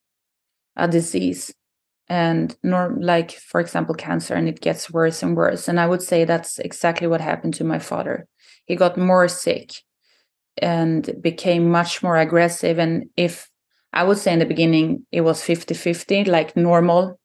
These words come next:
fifty not normal. <laughs> Uh, in the end, I would, I would say it was more, more or less, like,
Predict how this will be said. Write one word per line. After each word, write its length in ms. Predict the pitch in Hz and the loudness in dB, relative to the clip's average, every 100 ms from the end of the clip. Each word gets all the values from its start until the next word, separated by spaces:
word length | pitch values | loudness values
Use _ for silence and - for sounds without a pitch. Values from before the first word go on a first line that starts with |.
| _ | _
fifty 680 | - 170 - 165 156 156 _ _ - | 0 0 0 2 2 0 _ _ 0
not 340 | 190 185 - | 2 2 2
normal. 460 | 175 160 151 151 208 | 4 4 4 4 2
<laughs> 60 | - - _ _ _ _ - | 0 -12 _ _ _ _ 0
Uh, 360 | 175 170 160 - | 2 4 2 0
in 140 | 185 | 0
the 100 | 175 | 2
end, 220 | 165 185 175 | 4 4 2
I 80 | |
would, 200 | 170 175 170 - | 2 -2 -6 -6
I 140 | 165 | 0
would 160 | 165 165 | 2 0
say 260 | - 160 | 0 4
it 80 | 156 | 4
was 240 | 151 151 170 | 4 0 0
more, 360 | 170 170 160 - | 2 4 2 -2
more 220 | - 170 170 | -4 2 2
or 60 | |
less, 300 | 160 160 - | 2 0 -2
like, 400 | 160 156 - - | -2 0 -2 -6